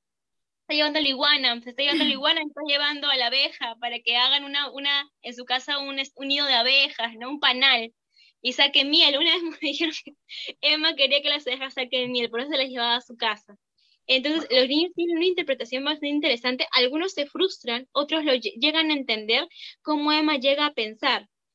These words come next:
y cómo Emma de alguna forma se identifica con ellos, ¿no? Es como que sí, sí, esto puede estar pasando, o no, esto no puede estar pasando porque,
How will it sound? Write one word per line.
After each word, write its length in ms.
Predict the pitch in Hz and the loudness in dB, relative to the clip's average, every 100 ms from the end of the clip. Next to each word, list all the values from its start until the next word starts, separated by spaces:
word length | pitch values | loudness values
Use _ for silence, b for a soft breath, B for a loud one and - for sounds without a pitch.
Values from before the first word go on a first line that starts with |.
| _ - | _ -8
y 100 | 247 | -2
cómo 200 | 262 269 | 0 0
Emma 200 | 294 311 | -2 0
de 60 | |
alguna 360 | 269 226 254 262 | -2 -2 -4 -4
forma 540 | - 285 262 247 269 330 b b _ _ _ | -4 -2 -2 -2 -4 -6 b b _ _ _
se 100 | - | 0
identifica 480 | 247 247 240 330 359 | 2 2 0 0 0
con 180 | 302 262 | 0 0
ellos, 340 | 214 170 - - | -2 -4 -14 -14
¿no? 180 | 220 269 - | -12 -12 -14
Es 140 | 240 | -12
como 280 | 285 285 277 | -8 -6 -4
que 120 | 254 | -4
sí, 340 | 240 339 311 - | 0 2 2 0
sí, 120 | - 262 | 0 0
esto 280 | 262 320 311 | 0 -8 -4
puede 180 | 294 | -2
estar 300 | 285 - 277 | -2 -4 -10
pasando, 480 | 277 254 285 320 359 | -8 -6 -2 0 2
o 80 | 302 | 2
no, 220 | 285 349 | 2 0
esto 280 | 302 - 339 | 0 -4 -6
no 180 | 330 330 | -4 -4
puede 200 | 339 311 | -2 -2
estar 220 | 302 285 | -2 -6
pasando 500 | 277 294 277 285 330 | -4 -2 -2 -2 -4
porque, 360 | 302 269 233 | -2 -4 2